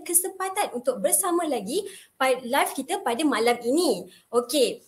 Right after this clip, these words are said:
jadi sebelum saya nak mula, saya nak tanya, suara saya jelas tak? Ha, kalau jelas, minta komen. Jelas tak? Ha.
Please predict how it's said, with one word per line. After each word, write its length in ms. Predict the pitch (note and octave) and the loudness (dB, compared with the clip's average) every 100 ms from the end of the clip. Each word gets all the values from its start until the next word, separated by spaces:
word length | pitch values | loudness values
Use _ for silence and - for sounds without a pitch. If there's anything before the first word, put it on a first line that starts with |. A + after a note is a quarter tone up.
| - | -2
jadi 220 | B3 C4+ | 2 6
sebelum 300 | E4+ C4 F#4+ | 6 4 0
saya 180 | G4+ E4+ | 0 -2
nak 160 | C#4 A3 | -2 0
mula, 380 | A3 G3 C4 F4+ | 0 2 2 4
saya 240 | G4 F#4 | 4 2
nak 80 | F#4+ | 2
tanya, 320 | F#4+ G4 C4+ | 4 4 4
suara 320 | A#3+ D4 E4+ | 2 2 4
saya 240 | E4+ F#4+ G#4 | 2 4 0
jelas 400 | G4+ G#4+ A4+ - | 2 2 6 6
tak? 160 | - - - _ _ _ _ | 6 -2 -4 _ _ _ _
Ha, 400 | A#3+ C#4 D4 A#3 | 0 4 6 4
kalau 400 | - C#4 D4 E4+ | 2 0 2 2
jelas, 560 | E4+ E4+ E4+ F#4 G#4+ A4 | 2 0 4 8 8 8
minta 400 | D4 D4+ D4+ - - | 2 2 4 4 4
komen. 480 | D4+ D#4 D#4 C#4 C4 | 4 4 2 0 0
Jelas 560 | D4+ E4 F#4+ F4 - - | 0 6 8 8 6 6
tak? 400 | C4+ A#3+ A3 - A3 | 8 8 6 0 -6
Ha. 160 | A#3 | -4